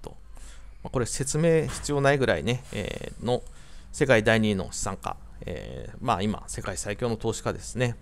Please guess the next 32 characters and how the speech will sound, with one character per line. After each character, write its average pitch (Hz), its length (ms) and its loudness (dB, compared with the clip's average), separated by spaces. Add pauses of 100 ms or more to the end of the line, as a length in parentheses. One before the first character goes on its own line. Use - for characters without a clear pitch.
(960)
で、 120 80 -4
こ 131 60 -2
の 147 60 2
方 120 200 6
は、 - 160 -2 (200)
「買 139 160 4
う 170 60 10
の 170 80 8
は 117 120 8
企 131 180 0
業 127 160 4
で 85 120 -2
株 123 300 -2
で 165 60 6
は 104 160 4
な 98 100 2
い」 87 100 0
と。 - 120 -12 (300)
「わ 110 100 -2
か 143 120 6
ら 151 60 8
な 160 120 8
い 131 40 10
も 110 160 6
ん 123 60 4
に 139 40 4
は 127 120 4
投 117 160 -2
資 98 160 -6
し - 120 -4
な 87 120 0
い」。 73 80 -6